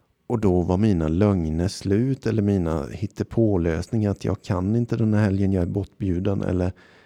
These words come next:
vad det nu var för dåliga lögner. Jag klarar inte bara av att säga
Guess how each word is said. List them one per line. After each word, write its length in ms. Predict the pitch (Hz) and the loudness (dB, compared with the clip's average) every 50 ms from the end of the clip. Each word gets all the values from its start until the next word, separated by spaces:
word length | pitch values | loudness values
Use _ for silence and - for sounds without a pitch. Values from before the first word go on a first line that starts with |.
| _ - - _ _ _ - - - - - - - | _ -20 -20 _ _ _ -20 -20 -16 -14 -12 -10 -8
vad 260 | 110 98 110 101 98 | -6 -2 -2 -2 0
det 60 | 107 | 0
nu 120 | 92 101 92 | 0 -2 -2
var 240 | 90 95 87 87 | 0 0 0 0
för 120 | 98 - - | 0 -2 -4
dåliga 760 | 98 - 110 104 101 104 92 - 160 90 90 - 87 90 92 - _ _ _ _ _ _ - | -2 2 2 2 2 2 -2 -2 -2 -2 -2 -2 -2 -4 -4 -6 _ _ _ _ _ _ -4
lögner. 400 | 113 104 95 87 85 80 82 90 | 0 2 2 2 0 0 0 0
Jag 120 | 92 - | 0 0
klarar 200 | - 110 101 98 | 0 2 2 2
inte 160 | 95 90 - | 2 0 0
bara 180 | 92 95 87 85 | 0 2 4 4
av 160 | 80 78 - | 4 2 2
att 60 | 87 - | -2 -2
säga 260 | - 87 85 80 76 | -2 -2 0 -2 -2